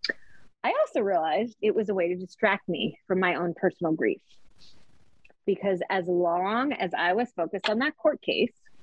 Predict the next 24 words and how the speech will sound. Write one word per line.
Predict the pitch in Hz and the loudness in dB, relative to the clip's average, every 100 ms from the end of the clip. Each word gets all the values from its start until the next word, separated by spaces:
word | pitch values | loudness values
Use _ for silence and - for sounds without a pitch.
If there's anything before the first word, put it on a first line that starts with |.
| - - - - - - _ | -20 -20 -20 -20 -20 -20 _
I | 175 | -2
was | 185 185 | -2 -2
not | 202 - | -4 2
focused | 226 214 175 - | 2 2 -2 -2
on | 156 160 | -2 -2
how | 156 170 | -2 0
much | 160 165 | 0 0
I | |
missed | 156 156 - | 0 -2 0
my | 214 | 0
mother, | 202 196 202 202 202 202 _ - - - - | 2 2 2 0 -2 -8 _ -20 -20 -20 -6
about | 185 175 180 | 0 2 2
the | |
fact | 160 165 170 | 0 0 0
that | |
I | 175 | 2
didn't | 180 - | 0 -2
have | - 214 | -2 0
a | 240 | 0
mother, | 233 226 226 214 208 | -2 0 0 0 -2
that | 180 | -4
I | 180 | -6
didn't | 180 | -4
have | 175 | -6